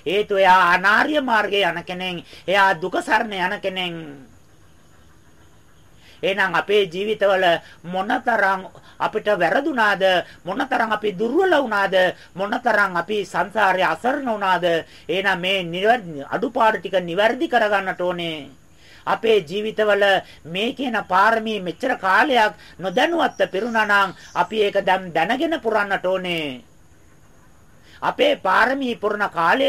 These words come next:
තුළ සමහර අඩුපාඩු අපි නොදැනුවත්ව හිටියනම් ඒවා දැනගෙන නිවැරදි කරන්නට ඕනේ. අපි මෙච්චර කාලයක් පුරලා තියෙන්නේ ඒ අනාර්ය පාරමී නම් දුක වැඩි කරන ක්‍රමවේදයක් නම්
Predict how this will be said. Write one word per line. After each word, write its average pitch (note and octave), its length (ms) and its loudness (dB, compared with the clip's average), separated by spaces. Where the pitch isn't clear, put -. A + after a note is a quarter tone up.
තුළ G#3+ 220 2
සමහර A3 460 0
අඩුපාඩු A#3 560 2
අපි G3 200 0
නොදැනුවත්ව D4 580 0
හිටියනම් G#3 560 0
ඒවා G3+ 360 2
දැනගෙන A3+ 480 -2
නිවැරදි A#3+ 520 0
කරන්නට G#3 460 -2
ඕනේ. G3+ 400 0
අපි G3+ 300 -2
මෙච්චර G#3+ 380 -2
කාලයක් G3+ 440 2
පුරලා A3 360 0
තියෙන්නේ G3+ 520 0
ඒ G#3 200 2
අනාර්ය A#3 540 4
පාරමී G#3 520 2
නම් F3+ 240 -2
දුක - 260 -6
වැඩි F4 320 4
කරන F4 320 0
ක්‍රමවේදයක් A3 760 0
නම් F#3 280 0